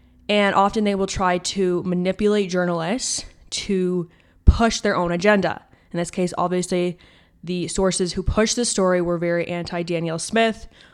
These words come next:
were trying to get her into trouble, and they successfully used and manipulated some journalists to do that.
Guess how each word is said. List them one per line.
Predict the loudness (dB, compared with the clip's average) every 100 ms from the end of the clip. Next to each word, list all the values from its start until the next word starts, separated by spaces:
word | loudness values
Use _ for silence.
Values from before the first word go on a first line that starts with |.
| _
were | -10
trying | -4 -4
to | -4
get | -4 -4
her | -4 -6
into | -6
trouble, | -6 -2 2 4 2 0 -12 _ _ _
and | 0 2 2
they | 0
successfully | -2 -4 0 -2 0 0
used | 0 2 0 0
and | -2
manipulated | -2 -4 -4 -2 -2 -4 -6
some | -4 -2 -2 -2
journalists | 0 0 0 -2 -4
to |
do | -2 -2
that. | 0 -4 -8 -14